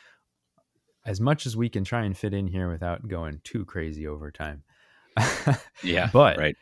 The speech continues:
Speaker 1: uh, with all of that, there are still a few things we don't know. Um, so we just wanted to get these out of the way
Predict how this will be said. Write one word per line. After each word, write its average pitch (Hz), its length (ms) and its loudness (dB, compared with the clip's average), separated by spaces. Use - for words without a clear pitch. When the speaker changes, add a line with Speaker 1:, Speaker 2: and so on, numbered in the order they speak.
Speaker 1:
uh, 98 220 2
with 123 320 4
all 135 320 2
of 82 140 -2
that, 78 280 -6
there 120 200 4
are 127 60 2
still 135 260 0
a 98 60 0
few 143 280 2
things 104 360 0
we 87 240 -2
don't 95 300 -2
know. - 320 -10
Um, 78 480 -4
so - 380 0
we 98 80 -10
just 131 160 -2
wanted 170 180 4
to 135 60 2
get 123 140 0
these 113 180 0
out 107 140 4
of 98 60 -2
the 90 80 0
way 90 460 0